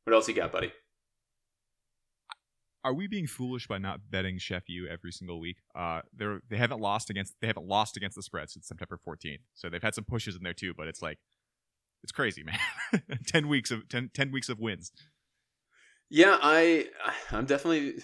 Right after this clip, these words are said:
Speaker 1: this is one of my bets. I'm, uh, Blades money line. You know,
Speaker 2: Yeah,
Speaker 1: they're,
Speaker 2: yeah,
Speaker 1: they're,
Speaker 2: that's what I'm
Speaker 1: they're
Speaker 2: on.
Speaker 1: favored. Newcastle have, have been playing well, uh, in, in recent weeks, but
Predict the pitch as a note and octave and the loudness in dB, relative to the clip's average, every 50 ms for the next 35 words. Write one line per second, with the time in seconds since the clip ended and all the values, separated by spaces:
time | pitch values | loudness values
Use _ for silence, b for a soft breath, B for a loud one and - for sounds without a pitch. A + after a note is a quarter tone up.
0 | - B2 A#2 A#2+ A#2+ A#2+ C3+ C#3 C3+ C#3 D3 C#3+ D3 F3 E3 A2+ F#2+ G#2 A2 - | -14 -14 -12 -10 -8 -8 -4 0 2 2 4 4 4 4 4 4 2 2 2 -2
1 | - - - - A2 A2+ A2+ A2+ - - - A#2 A2 G#2+ G#2 G2+ F#2+ - - - | -8 -10 -8 -6 -6 -4 -4 -6 -8 -6 -2 0 2 2 2 2 0 0 -4 -2
2 | - A2 A2+ C3 C3+ - A2+ A2+ B2 C3+ C3 G#2 E2+ D#2+ D#2+ E2+ - _ _ _ | 2 4 4 4 4 2 2 2 4 4 2 2 0 -2 -2 -6 -10 _ _ _
3 | _ _ _ _ _ _ - A2 A#2+ C3 A2+ A2+ A2+ A#2 - - G#2+ A2 A2+ A2+ | _ _ _ _ _ _ 0 2 2 6 8 8 8 8 6 4 6 8 10 10
4 | A2 G#2+ - A2+ A2+ A2+ A2+ A2+ - A2+ A2+ A2+ C3 D3+ D#3+ - b b b b | 8 6 6 6 8 8 8 6 6 4 6 6 4 2 -2 -2 b b b b
5 | b b b b b b _ _ _ _ _ - - - C#3 B2+ C3+ D#3+ G3 G3 | b b b b b b _ _ _ _ _ -20 -16 -8 0 6 6 6 6 6
6 | G3 G#3 G#3+ A3 G#3+ - G#3+ G#3+ A3 G#3+ G3+ - - - _ _ _ _ _ _ | 2 2 2 2 2 2 0 2 2 0 -2 -4 -8 -10 _ _ _ _ _ _
7 | - - B2+ B2 A2+ G2 A#2+ A#2+ A#2+ C#3+ C#3+ C#3+ C#3+ D3 D3+ D3 A#2+ E2+ E2+ G2 | -2 0 0 0 2 4 4 6 6 6 4 4 4 4 4 4 4 4 2 2
8 | - - - _ _ _ _ _ _ _ _ _ - - - G#2+ G#2 G2+ G2 G2 | -2 -8 -20 _ _ _ _ _ _ _ _ _ -10 -4 0 2 4 4 6 4
9 | F#2+ - - G#2+ G2+ G2+ - G#2 G2+ G2+ G2 G2 F2 - - - _ - A#2+ A2+ | 4 2 0 -2 -2 -2 -4 -4 -4 -4 -6 -10 -12 -16 -20 -20 _ -4 -2 0
10 | A2 - B2+ - G#2 F#2+ G2 - - - - - _ _ _ _ _ _ _ _ | 0 0 -2 -4 -4 -2 -4 -4 -4 -8 -12 -14 _ _ _ _ _ _ _ _
11 | _ _ _ - B2 - C3+ B2+ A#2+ A#2 A#2 | _ _ _ -12 -2 2 2 4 4 2 0